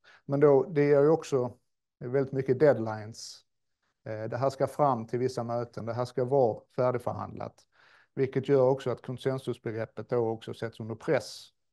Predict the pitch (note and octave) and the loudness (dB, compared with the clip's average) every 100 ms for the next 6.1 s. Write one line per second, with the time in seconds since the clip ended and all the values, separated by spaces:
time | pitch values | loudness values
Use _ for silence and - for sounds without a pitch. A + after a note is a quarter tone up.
0 | - A#2+ A2+ B2 A2+ A2 A2 G#2+ G#2+ _ | -16 -14 -4 -2 -2 -6 -8 -10 -12 _
1 | _ _ _ - A#2+ E3+ D3+ - B2+ A#2+ | _ _ _ -12 0 4 4 4 -6 -6
2 | - A#2 G#2+ - A#2 A2+ A2 G#2+ C3 A#2+ | -6 -6 -6 -6 -6 -4 -4 -4 -8 -8
3 | - A#2+ A2+ - - - - A#1+ - - | -8 -8 -8 -12 -16 -14 -10 -10 -10 -14
4 | _ _ _ _ _ _ - _ _ _ | _ _ _ _ _ _ -20 _ _ _
5 | _ - C3 C#3+ E3 F3+ B2+ - - - | _ -8 -2 0 4 4 2 -4 -10 -14